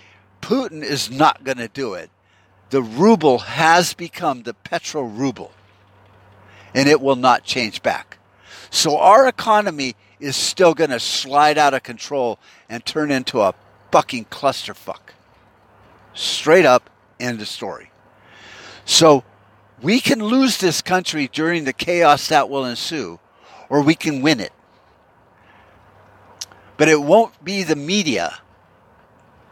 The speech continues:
that hands us our freedom back. It won't be our government that hands us our freedom back. It may be a handful of sheriffs and good people in your town, but it will be local.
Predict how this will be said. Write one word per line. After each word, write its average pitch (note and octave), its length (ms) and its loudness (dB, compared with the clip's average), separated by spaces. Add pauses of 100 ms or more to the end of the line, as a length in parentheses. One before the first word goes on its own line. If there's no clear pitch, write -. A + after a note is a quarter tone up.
(560)
that B2+ 200 2
hands E3 420 0
us B2 380 -4 (320)
our B2+ 160 0
freedom B2 420 -6
back. F2 320 -4 (160)
It F3 220 0
won't C#3 360 -2
be G3+ 220 0
our F#3 160 4
government C3+ 680 -2 (500)
that C#3 180 0
hands D#3+ 420 -2
us C3 320 -6
our B2+ 160 -6
freedom A#2+ 460 -10
back. D#2 340 -8 (400)
It D3 220 0
may E3+ 260 4
be E3+ 160 4
a C#3+ 140 2
handful E3+ 580 -6
of D3+ 80 -8
sheriffs - 800 -6 (800)
and B2 180 -4
good E3+ 240 4
people D#3+ 400 -2
in A#2 120 -2
your D3 180 0
town, C#3 420 -2 (300)
but B2+ 100 -4
it E3+ 120 4
will F#3 140 2
be F3+ 220 -6
local. D3+ 680 2